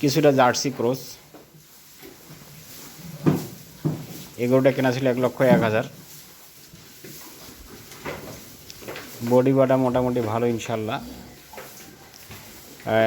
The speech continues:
এক মাস হয়ে গেল কেনার, খাচ্ছে যথেষ্ট, খাওয়ার রুচির কোনো অভাব নেই, যথেষ্ট খাচ্ছে। তো আমার কাছে মনে হচ্ছে যে মিক্সিং ফিড খাওয়ার পর এটা টার্গেট দেড় লক্ষ হয়ে যাবে ঈদে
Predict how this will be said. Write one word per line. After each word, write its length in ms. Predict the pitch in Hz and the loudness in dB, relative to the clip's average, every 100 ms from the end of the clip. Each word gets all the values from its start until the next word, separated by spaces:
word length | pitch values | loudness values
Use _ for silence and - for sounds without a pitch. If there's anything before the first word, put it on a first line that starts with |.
| 107 | 2
এক 180 | 127 123 | -2 -2
মাস 220 | 139 131 131 | 0 0 2
হয়ে 180 | 123 | 2
গেল 180 | 123 120 | 2 0
কেনার, 280 | 113 113 139 - - - - - | 0 -2 -2 -6 -20 -20 -20 -2
খাচ্ছে 400 | 123 - 143 120 | -2 -2 -2 2
যথেষ্ট, 420 | 117 123 - 127 147 - - | 2 0 -4 -6 -6 -8 0
খাওয়ার 220 | 117 117 | 2 2
রুচির 280 | 113 127 113 | -2 -4 -6
কোনো 220 | 120 117 | -4 -4
অভাব 260 | 107 113 | -4 -6
নেই, 140 | 110 127 - - - - - - - - - - - - - - - - 117 | -6 -8 -12 -18 -18 -16 -16 -18 -20 -20 -20 -20 -20 -12 -12 -12 -16 -10 2
যথেষ্ট 420 | 131 135 151 - 120 | 4 4 0 -2 -2
খাচ্ছে। 380 | 107 - 120 135 71 - - - - - - - - | -4 -6 -10 -12 -16 -18 -20 -20 -18 -18 -16 -12 -6
তো 80 | 113 | 0
আমার 200 | 120 127 | 2 2
কাছে 220 | 127 123 135 | 0 -2 0
মনে 220 | 127 127 | 0 0
হচ্ছে 280 | 123 123 123 | -2 -2 -2
যে 80 | |
মিক্সিং 360 | 123 123 - 123 | -2 -2 -4 -4
ফিড 220 | 123 92 | -6 -6
খাওয়ার 220 | 123 120 120 | 2 2 2
পর 140 | 120 110 - - - - - - - - - - - | -2 -2 -12 -16 -16 -16 -12 -12 -10 -12 -16 -14 -12
এটা 260 | 117 117 | 0 2
টার্গেট 400 | 110 117 113 120 - - - - - - - - - - - - - - - - - - - - - - - - - - 123 | 4 0 2 -2 -4 -12 -14 -20 -8 -6 -6 -12 -16 -16 -14 -14 -14 -14 -14 -14 -12 -10 -8 -8 -8 -8 -8 -8 -8 -4 0
দেড় 140 | 131 139 | 2 4
লক্ষ 280 | 135 - | 2 0
হয়ে 240 | 135 123 127 | 0 2 4
যাবে 260 | 123 120 | 4 2
ঈদে 200 | 107 107 | 0 -2